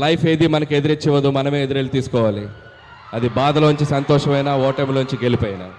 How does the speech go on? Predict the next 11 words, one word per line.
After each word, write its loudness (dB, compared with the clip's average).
So -12
always 0
feel 0
that. -2
And -4
ఎనిమిది 6
సినిమాల 4
జర్నీ 2
చూశారు, -4
ఇది -6
నా -4